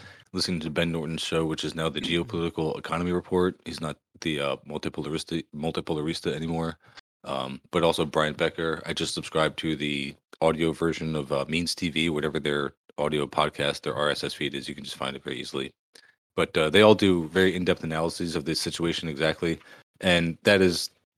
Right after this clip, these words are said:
Speaker 1: just the, the T L D R of the whole thing was the workers predict this would happen. Uh, it happened. The company's going to skate.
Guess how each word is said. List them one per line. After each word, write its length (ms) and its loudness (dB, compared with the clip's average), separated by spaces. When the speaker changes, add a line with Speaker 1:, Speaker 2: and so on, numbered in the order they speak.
Speaker 1:
just 220 -4
the, 280 2
the 80 -4
T 220 4
L 140 8
D 160 4
R 200 4
of 80 -2
the 60 -8
whole 140 -2
thing 220 -4
was 120 -8
the 100 -4
workers 280 -4
predict 260 -6
this 200 -8
would 100 -6
happen. 400 0
Uh, 220 0
it 80 0
happened. 540 2
The 80 -4
company's 400 -4
going 180 -4
to 60 -8
skate. 420 2